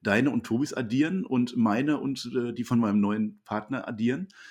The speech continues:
Und, äh, dann werden wir herausfinden, dass W W E einfach besser ist als A E W.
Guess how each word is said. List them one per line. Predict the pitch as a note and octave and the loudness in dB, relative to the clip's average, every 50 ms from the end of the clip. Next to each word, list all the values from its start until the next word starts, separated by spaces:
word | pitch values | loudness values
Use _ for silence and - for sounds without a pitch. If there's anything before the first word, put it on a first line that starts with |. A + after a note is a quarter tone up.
| - - - _ _ | -20 -20 -20 _ _
Und, | G2+ G#2 G2 F#2+ G2 - | -4 -2 -2 -2 -4 -4
äh, | - G#2 G2 | -4 -4 -2
dann | G2 G2 F2+ F#2+ F#2 | -2 -2 -4 -2 0
werden | G2+ G#2 A#2 | 0 2 2
wir | A2+ A2+ | 2 0
herausfinden, | A#2 G#2 F#2 F2 F2 - - - A#2 A2 B2 - | 0 -2 -2 -4 -6 -6 -4 -2 -2 -2 -2 -2
dass | B2+ G#2+ - - | -4 -4 -2 -4
W | G2 F#2 F#2 | -4 -4 -4
W | F2 | -6
E | - - F2 F#2 - - | -6 -6 -6 -6 -6 -8
einfach | - D#2+ - - - A#2 - - | -10 -14 -14 -14 -14 -16 -16 -6
besser | _ C3+ C#3+ - - B2+ D#2+ | _ 0 0 2 2 0 0
ist | F2 F2+ - - | 0 -2 -4 -8
als | - D2+ - - - - | -12 -14 -14 -14 -16 -14
A | |
E | D#2+ C#2+ - F2 | -14 -14 -14 -14
W. | D#2 C2+ C2+ C2 - | -16 -18 -18 -20 -20